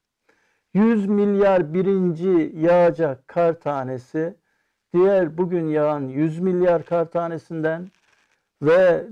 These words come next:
dünya kurulalı beri yağan kar tanelerinden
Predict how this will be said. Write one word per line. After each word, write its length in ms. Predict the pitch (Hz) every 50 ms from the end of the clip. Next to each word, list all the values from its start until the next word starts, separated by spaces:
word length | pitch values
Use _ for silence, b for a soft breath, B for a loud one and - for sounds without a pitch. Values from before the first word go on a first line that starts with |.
| 190
dünya 440 | 139 151 160 170 170 190 214 214 196
kurulalı 540 | - - 180 170 160 151 151 143 160 180 175
beri 200 | 180 156 147 143
yağan 460 | 123 135 147 156 160 160 151 131 123 123
kar 380 | - - - 156 165 185 190 170
tanelerinden 1040 | - _ - 185 196 175 165 156 151 147 143 143 139 135 143 151 156 170 185 185